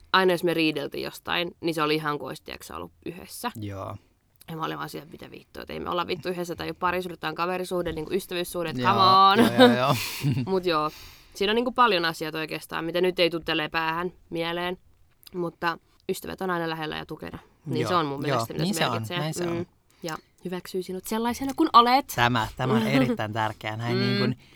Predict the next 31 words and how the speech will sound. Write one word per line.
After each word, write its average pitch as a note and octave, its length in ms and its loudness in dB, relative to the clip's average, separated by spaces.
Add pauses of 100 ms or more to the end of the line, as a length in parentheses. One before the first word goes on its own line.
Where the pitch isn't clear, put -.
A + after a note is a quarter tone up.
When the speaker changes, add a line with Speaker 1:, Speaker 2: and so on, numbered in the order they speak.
Speaker 2:
seksuaalivähemmistönä, C#3 1300 0
niin C3 200 -2
olen C3 360 0 (140)
myös A#2+ 240 -2
kokenut A2+ 380 -4
tämmöisiä G#2+ 460 -4
N G#2+ 120 -8
S-feikkiystäviä, C3+ 960 -2 (220)
Speaker 1:
Aa. D#3+ 200 -8
Speaker 2:
jotka D#3+ 380 -2
vaan A#2 240 0
koittaa A#2 360 -4
miellyttää G#2 560 -6
sua G#2 300 -6 (320)
sen - 320 -10
takia. - 340 -12
Ja A#2+ 60 -6
sitten B2+ 200 -2 (400)
toiset C#3+ 300 0
on A2+ 120 -2
vaan A2+ 160 0
sitä, A#2 120 -6
että, A2 160 -8 (580)
että - 180 -8
oh F3 160 2
my F3 120 0
god, E3 300 2
mulla D#3+ 220 -2
on D#3 60 -4
homokaveri. D#3+ 720 0 (800)
Tiedätkö? A2 300 -8